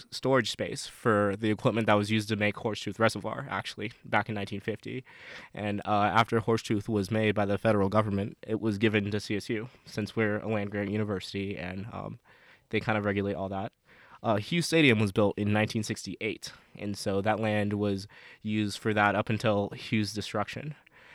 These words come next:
And so now it's kind of just been sitting there as an open space, and ever since Hughes has been destructed, there's been this kind of social movement to give the land back. And, um, C S U has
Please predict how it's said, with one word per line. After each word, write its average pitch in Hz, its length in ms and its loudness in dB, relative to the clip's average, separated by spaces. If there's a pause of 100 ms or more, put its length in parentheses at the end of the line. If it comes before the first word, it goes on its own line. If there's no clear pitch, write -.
(120)
And 113 140 -2
so 113 140 4
now 113 240 8
it's 117 120 4
kind 120 180 2
of 110 80 0
just 113 140 -2
been 107 120 -2
sitting 117 260 0
there 120 240 4
as 107 140 0
an 101 80 0
open 107 260 0
space, 117 540 2
and 104 440 -4
ever 117 240 0
since 123 280 0
Hughes 117 200 2
has 117 80 -4
been 117 140 4
destructed, 113 640 0
there's 107 240 0
been 104 360 -2 (400)
this 110 180 0
kind 117 200 0
of 104 180 -2
social 120 320 0
movement 107 420 -2
to 104 340 -2
give 110 140 -2
the 110 60 -4
land 107 220 0
back. 98 340 -6 (540)
And, 107 400 0
um, 101 520 -2 (180)
C - 180 0
S 139 140 0
U 135 220 6
has 117 500 2